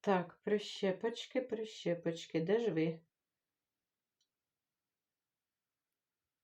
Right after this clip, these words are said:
Так, є двадцять дев'ять гривень дев'яносто копійок, десять штук.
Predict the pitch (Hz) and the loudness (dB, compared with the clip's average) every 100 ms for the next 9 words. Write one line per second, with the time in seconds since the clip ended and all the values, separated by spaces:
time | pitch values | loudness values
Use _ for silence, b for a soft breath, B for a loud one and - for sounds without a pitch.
0 | _ _ _ _ _ _ _ 220 220 208 | _ _ _ _ _ _ _ 8 8 8
1 | - - 240 262 233 - 320 320 277 214 | -4 -6 4 6 6 10 10 10 6 8
2 | 233 226 240 277 277 214 208 214 233 - | 8 8 6 6 6 6 6 6 0 -2
3 | 180 180 180 185 185 180 190 262 - - | -4 -4 -2 2 2 2 0 0 -2 -8
4 | - - 185 - | -6 -6 -6 -10